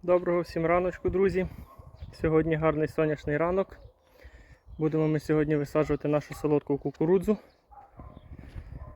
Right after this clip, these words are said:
Бачите, винесли ми її на двір вчора, щоб вона трошки обвітрилась, закалилась.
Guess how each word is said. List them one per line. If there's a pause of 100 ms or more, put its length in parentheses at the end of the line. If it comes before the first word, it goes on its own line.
(200)
Бачите, (380)
винесли
ми
її (320)
на
двір (280)
вчора, (1160)
щоб
вона
трошки
обвітрилась,
закалилась.